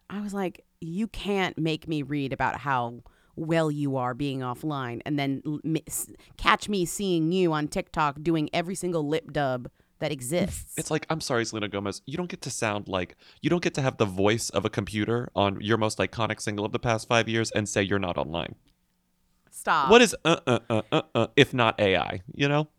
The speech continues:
Speaker 2: We know you had to use a computer to make that noise.
Speaker 1: Meanwhile, Elle Fanning has been posting on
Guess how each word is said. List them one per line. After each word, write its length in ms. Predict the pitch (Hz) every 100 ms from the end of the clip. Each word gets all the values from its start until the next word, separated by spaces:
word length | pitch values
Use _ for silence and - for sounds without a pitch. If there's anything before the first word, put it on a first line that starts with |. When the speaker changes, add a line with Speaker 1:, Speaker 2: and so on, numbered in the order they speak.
| - -
Speaker 2:
We 100 | 160
know 120 | 185
you 140 | 160
had 120 | 117
to 60 | 107
use 160 | 104 101
a 40 |
computer 300 | 107 110 98
to 60 | 90
make 180 | 85
that 120 | 87 82
noise. 360 | 135 117 131 - - _ _ _ - - - - - - -
Speaker 1:
Meanwhile, 520 | 277 285 240 208 202 -
Elle 240 | 240 277
Fanning 360 | 254 247 262 214
has 140 | 190
been 100 | 196
posting 380 | 190 208 202 196
on 260 | 190 180